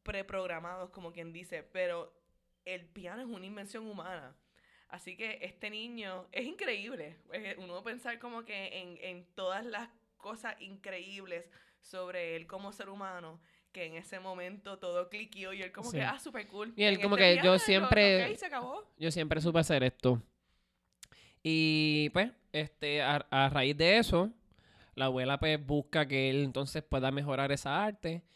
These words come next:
Speaker 2: Y no es hasta los once años que él gana una beca en The Royal Academy of Music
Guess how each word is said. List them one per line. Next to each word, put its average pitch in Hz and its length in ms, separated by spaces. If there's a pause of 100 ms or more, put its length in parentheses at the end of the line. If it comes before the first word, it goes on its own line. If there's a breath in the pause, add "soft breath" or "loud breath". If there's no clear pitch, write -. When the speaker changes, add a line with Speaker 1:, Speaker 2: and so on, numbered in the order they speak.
(420 soft breath)
Speaker 2:
Y 135 680
no 139 140
es 151 60
hasta 170 220
los 143 100
once 151 300
años 190 300
que 143 320
él 147 220
gana 156 200
una 160 160
beca 156 340
en 151 100
The 143 80
Royal 135 320
Academy 156 500
of 156 120
Music 185 460